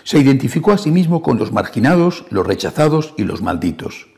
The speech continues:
Murió, de hecho, fuera de los muros de Jerusalén como un malhechor. ¿Por qué? Porque aquellos que son pobres, rechazados, marginados de la sociedad, son el signo visible del fracaso de nuestra humanidad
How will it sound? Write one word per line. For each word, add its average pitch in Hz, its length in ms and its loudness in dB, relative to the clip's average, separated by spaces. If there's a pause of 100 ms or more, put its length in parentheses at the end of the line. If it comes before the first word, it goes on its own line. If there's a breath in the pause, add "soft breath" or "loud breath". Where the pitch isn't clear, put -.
(580 soft breath)
Murió, 117 460 4
de - 260 0
hecho, 143 580 0
fuera 143 480 2
de 113 140 0
los 104 160 0
muros 147 320 4
de 131 80 0
Jerusalén 151 540 2
como 160 220 0
un 180 100 4
malhechor. 165 760 0 (300 soft breath)
¿Por 135 200 2
qué? - 460 0 (400 loud breath)
Porque - 240 -4
aquellos 139 320 2
que - 120 0
son 151 300 0
pobres, 165 520 2 (180 loud breath)
rechazados, 160 640 0
marginados 143 580 2
de 151 60 4
la 139 120 2
sociedad, 170 580 0 (320 loud breath)
son 175 360 2
el 135 120 2
signo 165 340 2
visible 131 560 2
del 107 160 4
fracaso 135 480 0
de 120 80 4
nuestra 131 320 4
humanidad 120 560 4